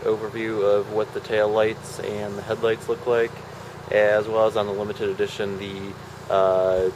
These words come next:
turn signal lights that are on the, uh, fronts of the side view mirrors.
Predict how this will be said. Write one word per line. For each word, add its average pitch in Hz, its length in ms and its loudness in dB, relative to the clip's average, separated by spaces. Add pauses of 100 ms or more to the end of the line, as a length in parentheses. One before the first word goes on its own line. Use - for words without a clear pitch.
turn 117 220 -2
signal 95 460 0 (140)
lights 98 320 2
that 101 140 2
are 95 220 4
on 98 420 -2 (540)
the, 95 440 -4 (240)
uh, 92 200 -4
fronts - 460 -2
of 98 260 -2
the 95 260 -8
side 98 280 0
view 95 180 -6
mirrors. 92 400 -6